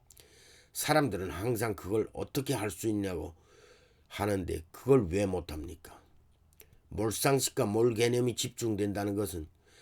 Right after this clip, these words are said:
그것들이 모일 수 있다는 구심점이 있다는 것이 아닙니까? 그럼 그 구심점을 없애면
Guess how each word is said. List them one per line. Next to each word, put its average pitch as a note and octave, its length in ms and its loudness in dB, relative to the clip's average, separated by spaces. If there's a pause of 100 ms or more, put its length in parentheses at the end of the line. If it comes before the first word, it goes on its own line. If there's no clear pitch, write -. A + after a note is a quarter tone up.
(320)
그것들이 B2+ 460 2
모일 G2 420 2
수 A2+ 200 -4
있다는 A2+ 420 -4
구심점이 G#2+ 600 0
있다는 G2+ 320 -4
것이 F2 240 -4
아닙니까? D2+ 680 -12 (1000)
그럼 C#3+ 300 6
그 C#3+ 240 2
구심점을 B2+ 640 4
없애면 F2 580 -2